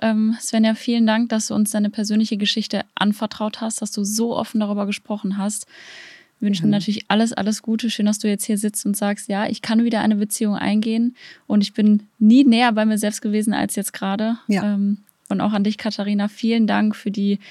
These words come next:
Speaker 1: wichtige Aufklärung, die du geleistet hast und auch die Hilfestellen, die du genannt hast. Ich glaub, damit,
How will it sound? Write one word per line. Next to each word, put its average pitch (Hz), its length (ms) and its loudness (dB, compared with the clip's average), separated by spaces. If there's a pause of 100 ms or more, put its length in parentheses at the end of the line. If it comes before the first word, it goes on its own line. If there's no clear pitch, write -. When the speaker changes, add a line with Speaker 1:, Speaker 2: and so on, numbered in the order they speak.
(220)
Speaker 1:
wichtige 220 380 2
Aufklärung, 185 460 -2
die 170 80 -4
du 180 80 -4
geleistet 180 460 -6
hast 214 180 -6
und - 80 -4
auch 196 100 -4
die 196 180 -2
Hilfestellen, 202 480 -2
die 190 80 -4
du 196 80 -4
genannt 190 380 -4
hast. 202 180 -6
Ich - 80 -16
glaub, 190 160 -8
damit, 196 300 -4